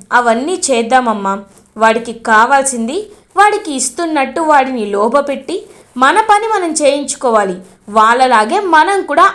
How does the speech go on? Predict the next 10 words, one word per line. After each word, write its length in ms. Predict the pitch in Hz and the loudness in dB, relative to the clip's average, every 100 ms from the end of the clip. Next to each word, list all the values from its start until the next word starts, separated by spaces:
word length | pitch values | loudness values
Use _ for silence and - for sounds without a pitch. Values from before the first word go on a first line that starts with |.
| - | 2
ఆలోచించాలి" 960 | 233 294 403 427 339 - 277 240 196 - - _ 240 | 2 4 2 -2 -6 -2 0 0 -4 -8 -20 _ 0
అని 560 | 440 381 302 330 392 392 - - | 0 -2 -6 -6 -8 -12 -16 -2
మహేంద్ర 720 | 233 254 349 320 269 277 466 - _ - 415 | 0 0 -2 0 2 2 0 -8 _ -4 -2
and 140 | 392 | 0
వసుధార 520 | 247 - 302 254 196 196 311 440 - _ 403 | 0 0 2 2 4 2 2 -2 -16 _ 2
కాలేజ్కి 500 | 403 381 277 - 311 | 2 2 -2 -6 -2
బయలుదేరుతారు. 840 | 233 226 233 247 240 240 220 190 - _ - - | 0 2 0 -2 0 -2 -2 -6 -10 _ -20 -12
ఇది 360 | 226 240 453 440 | -2 4 6 6
ఇలా 180 | 339 269 | 4 2
ఉండగా 720 | 240 214 208 214 226 302 | 0 -2 0 2 2 0